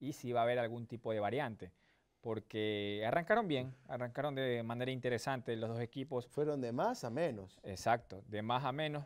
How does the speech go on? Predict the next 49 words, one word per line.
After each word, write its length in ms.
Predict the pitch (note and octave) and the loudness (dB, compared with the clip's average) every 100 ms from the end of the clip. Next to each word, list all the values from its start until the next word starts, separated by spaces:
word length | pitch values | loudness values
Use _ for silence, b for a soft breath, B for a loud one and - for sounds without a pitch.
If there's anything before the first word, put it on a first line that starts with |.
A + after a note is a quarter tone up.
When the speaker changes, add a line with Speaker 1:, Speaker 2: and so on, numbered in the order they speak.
| C3+ | -4
Speaker 1:
Luego 500 | A#2+ B2+ B2 A#2+ A2 | 0 2 2 0 0
fueron 260 | B2 B2 | 0 0
bajando 300 | A#2+ B2 B2 | 2 0 0
las 140 | B2 A#2+ | 0 0
revoluciones, 720 | A#2 A#2+ A#2 D3+ C#3 C3+ - D#3+ | -2 -2 -2 -2 -2 -4 -10 -14
no 160 | A#2+ A2+ | -8 -6
hubo 160 | A2 | -4
llegadas 400 | G#2+ A2 A2+ G#2+ | 0 2 2 0
tan 140 | B2 A#2 | -6 -2
claras 440 | B2+ B2+ A#2 A2+ b b b b - | 4 6 6 2 b b b b -10
en 200 | A#2 A#2 | -6 -4
ninguno 720 | A#2 A2+ B2+ B2+ A#2 A2 G#2 | -4 -4 -6 -4 -2 -2 -2
de 120 | A2+ | -2
los 140 | A#2+ C#3 | 2 6
bandos. 480 | F3+ F3+ F3 E3 - _ _ _ _ _ _ _ _ _ _ _ | 6 6 0 -2 -12 _ _ _ _ _ _ _ _ _ _ _
Pero 140 | - E3+ | -2 -2
en 20 | |
el 60 | D#3+ | 0
segundo 240 | D#3 D3 | -2 0
tiempo 440 | D3+ D3 D3+ C#3+ b b b b _ _ _ _ _ _ _ _ - | 0 2 2 0 b b b b _ _ _ _ _ _ _ _ -8
le 140 | A#2+ | -6
tengo 220 | C#3+ D3+ | -2 -2
fe 280 | - D#3 E3 | 2 2 0
que 120 | C#3+ | -2
por 140 | A#2+ A2+ | -4 -2
lo 80 | |
menos 200 | A#2+ B2 | -2 -2
va 40 | A#2+ | 0
a 40 | |
haber 100 | A2+ | 0
un 100 | A2 | -2
gol. 160 | F#2+ E2 _ _ _ _ _ E3+ | -8 -14 _ _ _ _ _ -8
Un 140 | F3 | -2
gol 260 | G3 G3 D#3 | 2 2 2
yo 120 | D3+ | -4
creo 200 | D3+ C#3 | -2 -2
que 180 | C#3 A#2 | -2 -6
sí, 560 | - A#2 G#2 G2 G2 A2 | -6 -10 -8 -8 -12 -12
sí 120 | A2+ | -2
va 60 | G#2 | -2
a 20 | |
haber, 180 | F#2 F#2+ | -2 -4
porque 220 | A#2 A#2 | -8 -8
si 140 | A#2+ | -8
nuevamente 520 | B2 D#3 E3+ E3 E3 D3+ | -6 -4 -4 -4 -4 -2
nos 100 | D3 | -2
vamos 220 | D3+ D3+ | -2 -4
a 140 | D3+ | -2
penales, 540 | D3 D#3+ F3 D#3+ D#3 | -2 2 2 2 -2